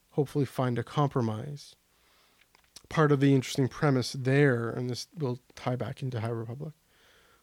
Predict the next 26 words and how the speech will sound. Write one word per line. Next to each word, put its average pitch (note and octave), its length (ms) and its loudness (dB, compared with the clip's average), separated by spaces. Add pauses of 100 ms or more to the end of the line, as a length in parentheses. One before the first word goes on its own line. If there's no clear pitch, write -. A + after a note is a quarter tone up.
(560)
with, C#3+ 260 2
with C3+ 360 0
Undiscovered A#2+ 500 -2
Country, A#2+ 280 -6
the B2+ 80 -6
premise B2+ 340 -2
with B2 140 -4
Undiscovered A#2 500 -6
Country B2+ 380 -8
is B2 300 -6 (720)
throughout D3 240 2
the C3 80 0
rest D3+ 320 2
of D3 100 0
the C#3 80 2
world, B2 520 -2 (920)
there, C3 420 2 (120)
there's C#3 160 0
some C#3+ 160 0
airborne B2+ 440 0
disease, A#2 580 -6
and A#2+ 80 -6
this A2+ 140 -10
was A#2 200 -10 (220)
well C3+ 300 -4
before C3 460 -10